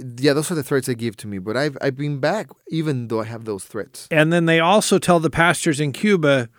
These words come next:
Speaker 2: "If you talk to Pastor Pedro, there's gonna be trouble for you too," right? I mean, that's, so it's a threat on you,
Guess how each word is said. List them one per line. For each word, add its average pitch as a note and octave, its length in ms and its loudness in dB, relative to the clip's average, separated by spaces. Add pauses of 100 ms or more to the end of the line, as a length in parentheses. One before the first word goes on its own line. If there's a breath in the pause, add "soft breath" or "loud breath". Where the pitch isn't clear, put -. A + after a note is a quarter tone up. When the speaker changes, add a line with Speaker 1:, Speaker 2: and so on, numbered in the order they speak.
(160)
Speaker 2:
"If C#3 220 -2
you E3 100 4
talk F3 240 4
to E3+ 80 -2
Pastor D#3+ 340 2
Pedro, D3 440 4
there's C3+ 200 0
gonna D#3 180 0
be C#3+ 100 0
trouble C#3 300 2
for C#3 140 -2
you C#3 200 0
too," B2 400 -2
right? C#3+ 380 2
I D3+ 120 -8
mean, C#3+ 160 -2
that's, - 380 -4 (280)
so D#3+ 200 4
it's D3+ 140 2
a E3+ 80 6
threat G3 260 4
on E3 180 6
you, F3+ 480 4